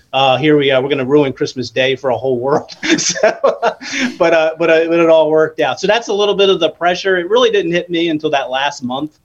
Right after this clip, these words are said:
uh, as we got closer and closer, because failure was, we just had so many things that we've never put this many eggs in one basket before. And, and unlike Hubble,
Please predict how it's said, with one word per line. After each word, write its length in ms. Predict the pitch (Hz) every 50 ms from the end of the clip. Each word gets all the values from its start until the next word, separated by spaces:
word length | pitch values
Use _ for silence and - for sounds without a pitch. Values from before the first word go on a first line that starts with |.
| _ _ _
uh, 120 | 131 131
as 120 | 131 131 131
we 100 | 143 135
got 220 | 139 139 135 131
closer 440 | - 151 143 143 143 143 - 143 139
and 120 | 127 123
closer, 480 | 123 - 131 127 131 127 - - 139 139
because 420 | 127 131 127 - 151 143 131 - -
failure 520 | - 156 165 196 208 196 180 180 170 165
was, 720 | 156 147 151 165 180 190 190 190 190 180 175 - - - _ _ _ _ -
we 100 | 160 160
just 200 | 175 185 180 -
had 260 | 175 175 175 160 -
so 360 | - - - - 175 170 175
many 280 | 190 190 185 185 180 170
things 440 | 175 - 175 180 180 175 165 151 139
that 80 | 147
we've 200 | 147 156 151 151 147
never 340 | 151 151 160 170 175 175 165
put 180 | - - 160 -
this 200 | 160 147 - -
many 260 | 156 156 151 147 -
eggs 300 | 139 143 143 143 139 135
in 120 | 131 127
one 160 | 127 131 135
basket 420 | 123 127 127 131 131 - - 131 -
before. 520 | - 120 117 - 127 123 123 120 120 120 - _ _ _ _ _ _
And, 380 | - 143 139 139 135 135 143 -
and 160 | 143 135 135
unlike 420 | 143 160 175 175 160 160 160 - -
Hubble, 540 | - - 190 214 180 156 143 143 143 143